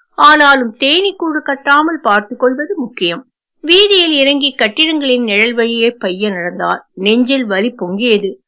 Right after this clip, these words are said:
ஒரே மகளின் ஆசை கனவாகி விடுமோ என அச்சமாய் இருந்தது. தன் வம்சத்தின் ஒரே படிப்பாளி மகள் பூங்கொடி. பன்னெண்டாப்பு முடித்து விட்டாள். பெரும் அறிவாளி என்று சொல்ல முடியாவிட்டாலும் எந்த வகுப்பிலும் fail ஆகவில்லை.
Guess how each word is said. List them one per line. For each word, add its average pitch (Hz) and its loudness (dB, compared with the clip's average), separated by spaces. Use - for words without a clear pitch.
ஒரே 254 2
மகளின் 285 -2
ஆசை 254 0
கனவாகி 226 -2
விடுமோ 240 -4
என 202 -6
அச்சமாய் 220 -4
இருந்தது. 190 -12
தன் 277 2
வம்சத்தின் 320 0
ஒரே 277 2
படிப்பாளி 240 0
மகள் 208 -8
பூங்கொடி. 185 -8
பன்னெண்டாப்பு 240 0
முடித்து 220 -4
விட்டாள். 196 -6
பெரும் 220 -2
அறிவாளி 277 0
என்று 269 -4
சொல்ல 262 0
முடியாவிட்டாலும் 233 -2
எந்த 202 2
வகுப்பிலும் 269 -2
fail 254 0
ஆகவில்லை. 202 -2